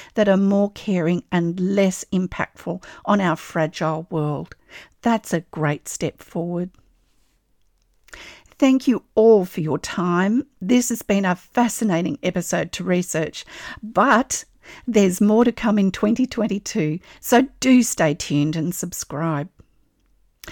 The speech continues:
Stitch Safari's now reached over six and a half thousand downloads, and that is all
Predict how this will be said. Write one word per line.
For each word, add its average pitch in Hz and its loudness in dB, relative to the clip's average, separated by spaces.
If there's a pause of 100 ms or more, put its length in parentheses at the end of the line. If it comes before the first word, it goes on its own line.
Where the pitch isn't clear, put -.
(220)
Stitch - 0
Safari's 190 2
now 175 2
reached 160 -2
over 143 -2
six - -8
and 220 -2
a 214 0
half 208 -4
thousand 202 -2
downloads, 202 -2
and 156 -2
that 160 -4
is 160 -8 (160)
all 185 2